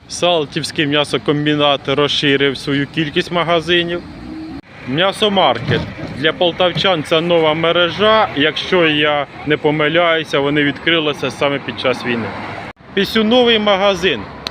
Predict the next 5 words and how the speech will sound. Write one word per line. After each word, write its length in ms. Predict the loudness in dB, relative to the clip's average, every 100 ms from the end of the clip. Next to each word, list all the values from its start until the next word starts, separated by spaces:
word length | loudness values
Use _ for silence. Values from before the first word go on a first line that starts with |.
| -14 -20 -20 -20 -20 -20 -20 -20 -14 -4
Магазин 680 | 0 2 2 2 2 2 0
інтимної 600 | -2 0 2 2 2 0 0
культури 640 | -2 -2 -2 0 2 0 0
або 400 | 0 2 0 -2
секс-шоп. 640 | -2 0 0 -2 0